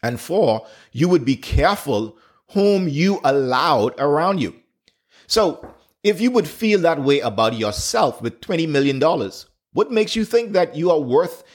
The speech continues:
any less because you don't have an account at a local bank with those computer digits registered to your name?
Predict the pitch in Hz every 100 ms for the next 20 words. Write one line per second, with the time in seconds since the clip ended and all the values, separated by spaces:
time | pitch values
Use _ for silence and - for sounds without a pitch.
0 | _ 123 147 160 131 123 170 139 - -
1 | 135 151 110 143 143 135 - 139 135 123
2 | - 180 165 - 117 117 110 120 135 120
3 | 95 165 131 - 110 135 120 117 123 -
4 | 110 135 139 117 92 123 156 117 113 85
5 | 90 98 95 110 131 107 123 123 135 156